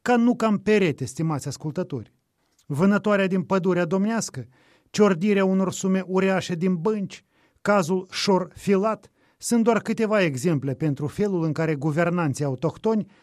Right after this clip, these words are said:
soluționează problemele simplilor muritori. Grija mare a conducătorilor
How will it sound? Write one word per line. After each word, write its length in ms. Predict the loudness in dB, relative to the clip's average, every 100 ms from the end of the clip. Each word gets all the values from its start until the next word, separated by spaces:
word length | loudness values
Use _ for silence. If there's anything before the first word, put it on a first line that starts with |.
| _
soluționează 880 | -4 0 0 0 2 2 2 0 -4
problemele 680 | 0 0 0 0 0 0 -2
simplilor 640 | -4 -2 -2 -2 -2 -2
muritori. 600 | 0 0 -2 -4 -10 -10 _ _ _ _ _ -12
Grija 440 | -2 0 2 2
mare 440 | 4 4 2 0
a 60 | -2
conducătorilor 880 | -2 -2 -2 -4 -2 -2 -2 -4